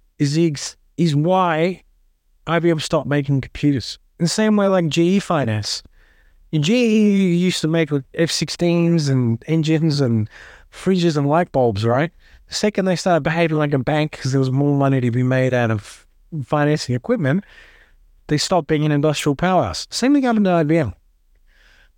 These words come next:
I B M, who used to make their own ThinkPads,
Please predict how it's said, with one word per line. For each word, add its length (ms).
I 140
B 160
M, 160
who 160
used 320
to 60
make 220
their 160
own 160
ThinkPads, 760